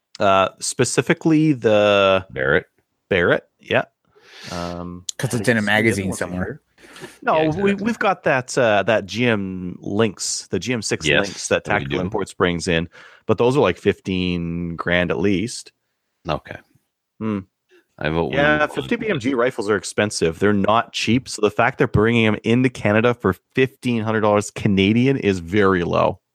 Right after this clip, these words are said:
Speaker 2: Worries me. It may
Speaker 3: I'm
Speaker 2: be
Speaker 3: not
Speaker 2: another Dominion Arms bomb waiting to go off.
Speaker 3: Yeah, I do not wanna
Speaker 1: Uh,
Speaker 3: be
Speaker 1: no, there's less of a worry with this one. There's no, like, there's no bolt out of battery.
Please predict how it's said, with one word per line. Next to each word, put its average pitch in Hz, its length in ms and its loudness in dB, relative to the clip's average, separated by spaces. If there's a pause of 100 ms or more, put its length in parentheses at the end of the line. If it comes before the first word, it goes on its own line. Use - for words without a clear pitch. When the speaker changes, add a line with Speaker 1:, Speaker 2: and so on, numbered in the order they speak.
(100)
Speaker 2:
Worries 87 420 2
me. 62 240 -8 (580)
It - 120 -10
may 82 100 -2
Speaker 3:
I'm 160 140 2
Speaker 2:
be 185 80 2
Speaker 3:
not 160 180 0
Speaker 2:
another 80 140 -4
Dominion 73 460 -4
Arms 73 260 0
bomb 69 440 0
waiting 62 240 -4
to 64 60 -8
go 64 120 0
off. 62 400 -2 (500)
Speaker 3:
Yeah, 113 240 0
I 135 80 2
do 175 100 0
not 196 340 2
wanna 151 140 0
Speaker 1:
Uh, 247 220 0
Speaker 3:
be 123 100 -12 (640)
Speaker 1:
no, 226 240 0
there's 170 180 0
less 208 160 0
of 208 80 2
a 202 60 4
worry 220 240 0
with 113 160 0
this 98 200 0
one. 90 240 0 (120)
There's 127 200 0
no, 165 260 2
like, 131 360 0 (180)
there's 120 140 0
no 160 160 2
bolt 120 480 0
out 113 160 2
of 113 320 -4
battery. 98 500 0